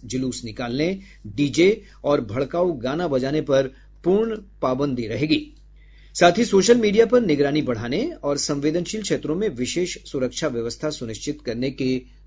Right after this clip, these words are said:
निर्देश दिए गए हैं। इधर विभिन्न जिलों में आदेश के अनुपालन के लिए शांति समिति की बैठक आयोजित की जा रही है।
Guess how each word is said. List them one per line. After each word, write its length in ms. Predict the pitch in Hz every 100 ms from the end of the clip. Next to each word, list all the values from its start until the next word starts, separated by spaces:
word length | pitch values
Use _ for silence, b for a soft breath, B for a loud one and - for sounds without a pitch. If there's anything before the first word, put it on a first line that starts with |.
| 131
निर्देश 460 | 135 110 120 -
दिए 160 | 131 123
गए 120 | 139
हैं। 220 | 120 113 - - b b b b b
इधर 300 | 160 170 220
विभिन्न 340 | 196 156 196 220
जिलों 200 | 185 208
में 280 | 214 294 -
आदेश 400 | 147 151 190 208
के 220 | - 247 - 139
अनुपालन 500 | 143 143 147 170 196
के 140 | 175
लिए 180 | 151 226
शांति 500 | - 151 143 151 202
समिति 420 | 190 127 123 156
की 200 | 151 196
बैठक 420 | 143 120 113 151 160 -
आयोजित 480 | 127 127 127 117 104
की 140 | 131
जा 120 | 110 117
रही 220 | 113 151
है। 120 | 117